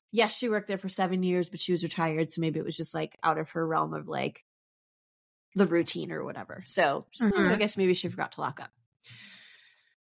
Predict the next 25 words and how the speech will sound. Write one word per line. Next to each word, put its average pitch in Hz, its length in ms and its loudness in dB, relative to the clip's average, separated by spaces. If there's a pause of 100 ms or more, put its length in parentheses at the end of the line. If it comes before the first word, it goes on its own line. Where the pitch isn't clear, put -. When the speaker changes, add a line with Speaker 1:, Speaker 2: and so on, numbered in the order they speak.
(180)
Speaker 1:
The 240 80 6
day 247 280 6
nurse 294 320 2
comes 311 300 0
in, 202 420 4 (260)
grabs 202 560 4
Elizabeth's 220 560 2
insulin, 202 760 2 (200)
as 170 220 0
she 180 120 2
was 165 120 0
also 165 240 0
diabetic, 165 680 2
and 185 120 0
went 185 160 2
upstairs 170 480 0
to 196 120 -6
wake 170 200 0
up 247 160 2
Elizabeth 190 480 2
and 185 120 -2
give 165 120 -2
her 165 80 -10
her 185 120 -4
medicine. 185 500 -2